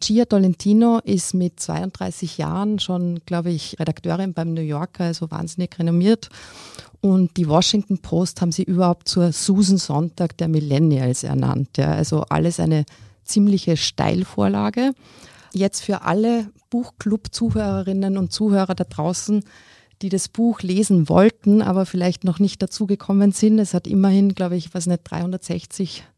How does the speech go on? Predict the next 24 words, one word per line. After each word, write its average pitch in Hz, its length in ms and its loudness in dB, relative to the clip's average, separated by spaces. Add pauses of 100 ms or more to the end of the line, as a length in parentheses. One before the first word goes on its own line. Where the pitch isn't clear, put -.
Seiten. - 560 -2 (680)
Es 190 180 -4
handelt 190 360 0
so 196 320 0
in 165 280 0
neun 175 400 0
sehr 185 340 -2
langen 190 500 2
Essays 170 840 0
um 190 160 2
jede 180 240 2
Menge 170 320 0
Content. 135 640 -2
Also 160 320 0 (480)
Social 185 300 -2
Media 196 320 2
Wahnsinn, 180 460 -2
Corinna, 185 320 0
du 180 80 -6
hast - 160 -8
das 175 100 -10
alles 170 340 -2
gelesen, 185 680 0
Reality-T-V-Erfahrungen, 165 1800 0